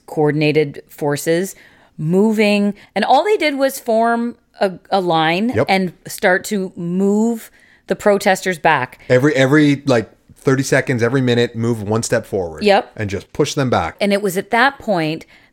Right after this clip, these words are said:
Speaker 1: that these occupiers were taking their children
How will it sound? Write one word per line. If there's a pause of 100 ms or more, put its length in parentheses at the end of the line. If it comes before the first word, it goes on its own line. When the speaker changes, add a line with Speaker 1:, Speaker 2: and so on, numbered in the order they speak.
Speaker 1:
that
these
occupiers
were
taking
their
children